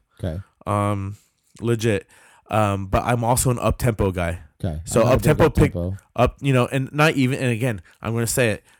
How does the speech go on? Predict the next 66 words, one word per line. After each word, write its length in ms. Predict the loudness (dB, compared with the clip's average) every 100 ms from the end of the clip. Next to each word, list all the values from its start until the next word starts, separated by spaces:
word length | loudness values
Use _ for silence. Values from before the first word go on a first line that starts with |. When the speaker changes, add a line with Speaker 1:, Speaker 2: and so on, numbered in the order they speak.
| _
Speaker 2:
not 340 | 0 2 2 2
even 320 | -2 -2 0
the 80 | 0
ones 200 | 2 0
that 120 | -2
say 220 | 0 0
Air 280 | 2 2 4
down 200 | 4 4
the 60 | 4
Speaker 1:
Mm-hmm. 80 | 4
Speaker 2:
side, 280 | 2 0
which 160 | -2 -2
are 160 | -2 -2
up-tempos. 560 | -6 -6 -6 -2 -2
Speaker 1:
Mm-hmm. 100 | -2 -4 -10 -8
Speaker 2:
Uh, 160 | -2 0
most 180 | 2 0
of 80 | 0
the 80 | 2
basketball 500 | 0 0 0 2 2
up-tempos 500 | 0 0 0 2 0
is 160 | 0
a 80 | -2
Nike 300 | -2 -2 -4
shoe 160 | -2 0
that 100 | 0
has 220 | 0 -2
the 120 | -4
m-, 280 | -4 -4 -4
full 340 | -4 0 2 2
bubble. 460 | 2 2 2 0
Speaker 1:
Right. 260 | -2 -2 -4 -4
Speaker 2:
And 260 | -2 0
most 200 | 0 -2
of 80 | -2
the 40 |
time 160 | -2 -4
it's 120 | -4
a 80 | -6
basketball 760 | -2 0 0 -2 -2 0 0 0
or 140 | 0
a 60 | -2
field 440 | -2 -2 0 0
shoe. 220 | -2 -6 -2
I've, 160 | -2
you've 140 | 0 -2
Speaker 1:
Right. 60 |
Speaker 2:
seen 120 | -2
outfield, 420 | -2 -4 -2 -4 -2
like, 140 | -4
a, 80 | -6
there's 200 | -6 -10
been 160 | -6 -4
a 120 | -4
Ken 260 | -4 -4 -2
Griffey. 480 | -2 -2 -2 -2 0
Speaker 1:
Right, 160 | 0 -2
right, 80 |
Speaker 2:
And 160 | -2 -2
Speaker 1:
right. 60 | 0
Speaker 2:
there's 160 | 0
been, 120 | 0 -2
like, 160 | -2
a 60 | -6
Charles 340 | -2 0 0
Woodson. 680 | -2 -2 -2 -2 -2 -2 -4